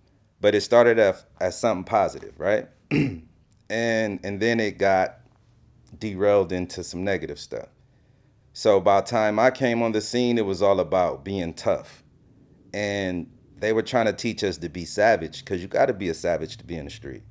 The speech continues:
You know what I mean? Because people will take advantage of you and they will use you. You know, they'll send you out there to, you know, get hit or get all the time. You know what I mean? Like, use you as a little torpedo, as they say.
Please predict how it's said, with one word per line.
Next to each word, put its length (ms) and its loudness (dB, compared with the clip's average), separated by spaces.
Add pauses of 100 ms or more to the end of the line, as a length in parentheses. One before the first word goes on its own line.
(680)
You 80 -14
know 120 0
what 80 2
I 40 4
mean? 320 2
Because 300 -2
people 340 -2
will 180 4
take 240 0
advantage 440 -6
of 160 -8
you 180 -12
and 100 -4
they 120 -2
will 240 4
use 400 -8
you. 160 -20 (560)
You 100 -8
know, 140 -2
they'll 160 6
send 280 0
you 160 4
out 220 4
there 440 -4 (600)
to, 120 -4
you 200 -2
know, 380 2
get 300 -2
hit 420 0
or 140 0
get 180 2
all 200 6
the 80 -2
time. 500 0
You 80 -8
know 80 0
what 80 6
I 60 4
mean? 340 0
Like, 300 4 (360)
use 240 -2
you 140 0
as 180 6
a 60 0
little 320 4
torpedo, 840 2 (100)
as 200 -4
they 160 -2
say. 320 -4